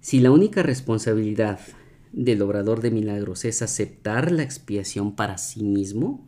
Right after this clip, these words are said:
acuérdense que eso también lo vimos ya en capítulos anteriores, ¿cuál es la única responsabilidad del, del obrador de milagros?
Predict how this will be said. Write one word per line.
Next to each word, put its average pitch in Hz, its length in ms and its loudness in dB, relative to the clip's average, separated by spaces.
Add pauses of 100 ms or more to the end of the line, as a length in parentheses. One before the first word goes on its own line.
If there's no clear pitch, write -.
acuérdense 101 500 -6
que 98 120 -10
eso 98 140 -10
también 101 500 -6 (680)
lo 95 160 -8
vimos 101 380 0
ya 95 160 0
en 95 100 -2
capítulos 98 560 -6
anteriores, 104 640 -2 (340)
¿cuál - 140 -6
es 131 120 2
la 123 100 2
única 131 340 2
responsabilidad 101 1000 -4
del, 101 360 -2
del 98 200 -2
obrador 101 340 -2
de 127 80 2
milagros? 131 680 0